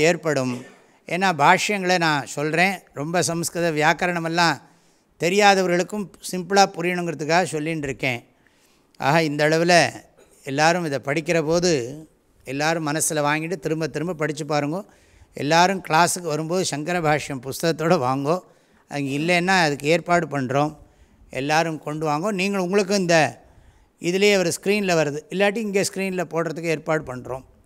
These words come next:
இப்படி பண்ணிவிட்டு நீங்கள் எல்லோரும் அதை பார்த்துட்டா தான் உங்களுக்கு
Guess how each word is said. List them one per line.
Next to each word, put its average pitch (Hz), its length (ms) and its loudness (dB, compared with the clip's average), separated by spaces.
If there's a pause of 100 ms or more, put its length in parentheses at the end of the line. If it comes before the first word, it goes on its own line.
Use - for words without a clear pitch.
(360)
இப்படி - 280 -12
பண்ணிவிட்டு 160 400 -4 (360)
நீங்கள் 160 220 -4
எல்லோரும் 135 340 0 (140)
அதை 127 120 -2 (100)
பார்த்துட்டா 165 380 2 (100)
தான் 185 100 0
உங்களுக்கு 135 280 -6